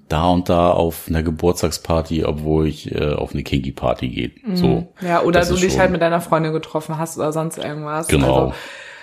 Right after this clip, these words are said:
Speaker 2: oder wir halt was zu dritt gemacht haben. Also, ich, ja.
Speaker 1: Ja, wo wir dann aber auch gesagt haben, so, ja, was wäre denn gewesen, wenn mich irgendwer mal gesehen hätte?
Speaker 2: Ja. Ja, das ja sowieso. Also ich find's ja sowieso echt wichtig.
Speaker 1: Also wir wohnen schon ein bisschen
Speaker 2: Mhm.
Speaker 1: verstreuter,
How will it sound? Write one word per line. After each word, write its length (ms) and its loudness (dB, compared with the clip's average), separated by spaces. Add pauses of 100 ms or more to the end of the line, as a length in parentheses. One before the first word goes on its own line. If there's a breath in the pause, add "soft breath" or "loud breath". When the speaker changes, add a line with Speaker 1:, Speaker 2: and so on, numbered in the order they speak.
(140 loud breath)
Speaker 2:
oder 220 0
wir 160 4
halt 160 -2
was 140 -2
zu 80 4
dritt 300 -6
gemacht 520 -2
haben. 340 -2
Also, 560 -2 (260)
ich, 160 -20 (100)
ja. 300 -14 (100)
Speaker 1:
Ja, 80 -6
wo 140 2
wir 60 4
dann 160 6
aber 160 2
auch 200 -2
gesagt 360 -2
haben, 220 -2
so, 160 -2
ja, 280 0 (300)
was 180 -4
wäre 120 6
denn 140 6
gewesen, 400 6
wenn 100 6
mich 100 0
irgendwer 420 2
mal 200 4
gesehen 400 2
hätte? 400 -4 (100)
Speaker 2:
Ja. 460 -8 (400)
Ja, 180 0
das 260 -8
ja 100 -2
sowieso. 480 -6
Also 220 -8
ich 100 -14
find's 220 -14
ja 80 -14
sowieso 480 -12
echt 340 -16
wichtig. 220 -14
Speaker 1:
Also 140 -2
wir 120 0
wohnen 220 6
schon 580 0
ein 100 -2
bisschen 240 2
Speaker 2:
Mhm. 40 -10
Speaker 1:
verstreuter, 960 4